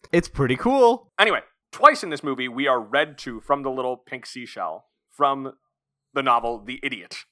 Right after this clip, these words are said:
Speaker 2: And so I was wondering, what is your favorite case of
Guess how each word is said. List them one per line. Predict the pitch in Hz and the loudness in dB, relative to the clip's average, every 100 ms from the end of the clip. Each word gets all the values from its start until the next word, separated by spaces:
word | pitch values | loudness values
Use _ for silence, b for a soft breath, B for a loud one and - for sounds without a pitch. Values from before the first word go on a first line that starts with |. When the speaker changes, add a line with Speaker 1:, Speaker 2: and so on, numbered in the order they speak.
| _ _ | _ _
Speaker 2:
And | - 180 | -6 4
so | 214 | 4
I | |
was | 220 | 8
wondering, | 330 269 190 135 | 6 8 4 6
what | 196 226 | 6 6
is | 127 | 2
your | 139 165 | 0 0
favorite | - 139 143 - | 0 0 0 0
case | - 131 123 - - | -8 -8 -8 -14 0
of | 120 117 113 110 | 2 4 2 0